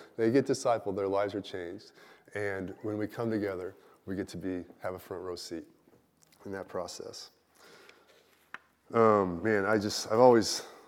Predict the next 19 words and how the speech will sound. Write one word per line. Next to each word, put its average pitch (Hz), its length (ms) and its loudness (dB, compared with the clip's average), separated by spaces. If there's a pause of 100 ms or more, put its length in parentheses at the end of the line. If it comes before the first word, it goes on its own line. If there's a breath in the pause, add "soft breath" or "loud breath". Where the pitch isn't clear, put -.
(640 loud breath)
always 110 300 2
had 104 200 0
a 98 80 -4
desire, 101 420 -4
like, 98 120 -2
I 110 40 -2
wanna 143 180 2
be 135 120 4
in 135 80 4
on 123 80 2
the 107 80 0
ground 101 320 -2
floor 90 240 -6
of 80 60 -8
something. 82 420 -14 (720 soft breath)
I - 20 -12
wanna 110 220 -4
be, 104 240 0
like, 90 300 -2